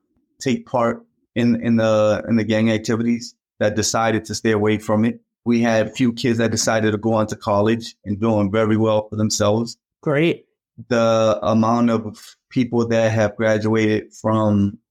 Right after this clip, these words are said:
Speaker 1: the construction program, those are our, our biggest achievements.
Speaker 2: Yeah, I, I, when I went on your website too, I really, I thought that was cool that you had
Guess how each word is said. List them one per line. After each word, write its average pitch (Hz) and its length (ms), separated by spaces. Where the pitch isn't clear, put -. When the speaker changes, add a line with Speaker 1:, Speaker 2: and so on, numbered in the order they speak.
Speaker 1:
the 107 240
construction 113 720
program, 113 600
those 127 240
are 110 220
our, 101 280
our 104 260
biggest 98 640
achievements. 113 720
Speaker 2:
Yeah, 262 500
I, - 320
I, 226 180
when 247 140
I 233 80
went 262 180
on 320 140
your 185 140
website 175 480
too, 233 240
I 165 40
really, 208 560
I 202 100
thought 240 260
that 220 120
was 160 160
cool 226 380
that 175 200
you 165 140
had 170 140